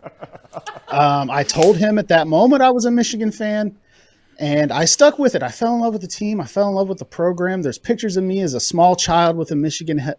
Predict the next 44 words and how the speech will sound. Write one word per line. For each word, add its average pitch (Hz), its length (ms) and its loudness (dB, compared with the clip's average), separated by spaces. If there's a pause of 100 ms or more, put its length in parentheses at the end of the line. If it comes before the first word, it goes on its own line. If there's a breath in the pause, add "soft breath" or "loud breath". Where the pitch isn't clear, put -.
Michigan 156 340 -2
hat 147 220 0
on 143 160 0
that 135 100 -2
I 135 80 -4
posted 139 360 -6
out 135 160 -4
this 139 180 -8
weekend 139 320 -4
just 127 160 -10
to 143 60 -8
kind 156 200 -4
of 143 80 -8
prove 143 380 -2
that 139 120 -2
I'm 135 120 -2
not 143 180 -4
faking 143 460 -4
this. 123 340 -6 (520 loud breath)
And 226 140 4
now 214 280 6
we 233 140 4
have 226 160 8
a 214 60 0
bet 160 360 4
every 185 280 0
year. 175 340 0 (320)
Loser 170 300 0
does 196 220 2
a 208 40 2
lap 151 300 0
around 180 220 0
the 208 40 0
bar 139 300 2
in 202 60 -2
the 160 120 -2
other 135 140 0
guy's 165 320 0
jersey. 151 540 0
I've 135 180 -2
done 156 320 0
several, 151 560 0
several 160 400 0
laps 147 420 -2